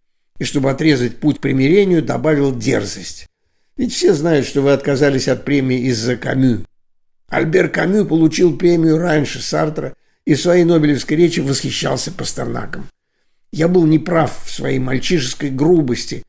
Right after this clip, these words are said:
пишет Вознесенский. «Больше мы с Сартром не встречались. Под конец жизни он впал в марксистенциализм». Во всех нас, в ком меньше, в ком больше,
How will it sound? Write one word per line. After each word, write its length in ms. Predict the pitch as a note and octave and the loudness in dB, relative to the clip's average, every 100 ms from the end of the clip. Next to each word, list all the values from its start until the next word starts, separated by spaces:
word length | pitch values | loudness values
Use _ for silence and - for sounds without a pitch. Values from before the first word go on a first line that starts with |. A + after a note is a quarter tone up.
| _ - | _ -4
пишет 340 | C3+ A2+ F#2 | -2 -2 -4
Вознесенский. 800 | B2+ A#2 B2+ - - - - - - _ _ _ - | -4 -4 -4 -4 -6 -6 -8 -10 -14 _ _ _ -14
«Больше 440 | - F3 F#3 - | 0 4 4 2
мы 160 | D3 C#3 | 0 0
с 60 | - | 0
Сартром 540 | C3+ C3 - - B2+ - | -2 -2 -4 -10 -12 -12
не 120 | - C#3 | -6 -4
встречались. 720 | - C#3+ - A#2+ - - - _ _ | -4 -6 -6 -8 -10 -16 -20 _ _
Под 140 | - A#2+ | -10 -4
конец 300 | C#3 C3 A#2 | -2 -2 -2
жизни 560 | A2+ F#3 D3+ D3 D3+ - - | 0 2 0 -4 -10 -12 -6
он 120 | C#3 | -6
впал 480 | A2 - C#3 C3 A2+ _ _ | -6 -4 -2 -2 -4 _ _
в 160 | - A2+ | -12 -4
марксистенциализм». 1500 | C#3 - - F#3+ F3+ - E3+ - E3+ D3+ D3 A#2+ - - - - _ _ _ _ _ _ _ _ - | 0 0 0 0 0 0 0 0 -2 -4 -4 -6 -12 -14 -16 -18 _ _ _ _ _ _ _ _ -8
Во 120 | D3+ | -4
всех 340 | E3 - A#3 A3+ | -2 0 0 0
нас, 360 | G#3+ G3+ - | -2 0 -2
в 80 | - | -6
ком 220 | - D#3+ | -2 0
меньше, 420 | E3 G#3 G#3+ D#3 D#3+ | 2 2 2 0 -4
в 60 | |
ком 280 | - D3 C3+ | -4 -4 -2
больше, 560 | C#4+ - F#3+ - D3 | 2 2 2 -4 -8